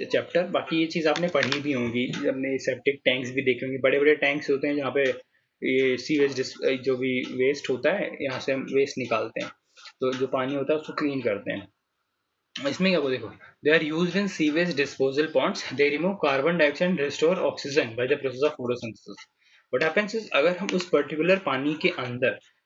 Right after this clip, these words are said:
उस particular, हाँ, एट्थ में था, जब हम उस particular पानी, उस particular tank के अंदर what we do is, हम अगर algae छोड़ दें तो बताओ algae क्या करेगा? algae तो अपना life आगे चलाता रहेगा। तो algae will do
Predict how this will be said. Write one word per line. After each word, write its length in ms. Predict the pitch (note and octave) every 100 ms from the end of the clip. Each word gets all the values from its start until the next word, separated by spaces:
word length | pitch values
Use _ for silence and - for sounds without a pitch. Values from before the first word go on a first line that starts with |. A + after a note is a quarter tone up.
| -
उस 120 | D3
particular, 760 | D3 C3+ D#3 E3 D#3+ C3 D#3+ - _ _ - _ D#3
हाँ, 180 | A#2 -
एट्थ 260 | C3+ C3+ C3+
में 180 | C3+
था, 200 | A2 G2 - _ _ _ _ B2
जब 100 | C#3+
हम 180 | C#3+
उस 240 | D#3+ F3+ -
particular 340 | F#3+ E3+ G#3
पानी, 400 | G3+ D3+ C#3 D#3
उस 160 | D#3 -
particular 380 | D3+ D#3+ F3 F#3+
tank 380 | - C#3+ E3 D#3+
के 80 |
अंदर 260 | C#3 A#2+ C#3
what 220 | C#3 C#3+
we 160 | F3 F3+
do 160 | E3 G#3+
is, 140 | -
हम 260 | - F#3 G3 _
अगर 240 | C#3+ E3+ F3+ - - - C#3+
algae 320 | C#3+ F3+ G3
छोड़ 280 | E3 F3 E3
दें 200 | A2 - - - _
तो 60 | D3+
बताओ 300 | D3+ F3 D#3+
algae 260 | D#3 D#3
क्या 200 | F3 E3
करेगा? 380 | D#3+ D#3 D3 D3+
algae 340 | B2+ B2 C3 -
तो 120 | D#3+
अपना 680 | D3+ - D3+ D#3 C#3 - - C#3
life 240 | C3 C#3+ -
आगे 180 | C#3 C#3
चलाता 360 | F3+ C#3 C#3 E3+
रहेगा। 220 | D#3+ D#3
तो 440 | - - _ -
algae 360 | - C#3 C#3+ F#3+
will 140 | G3
do 80 | F3+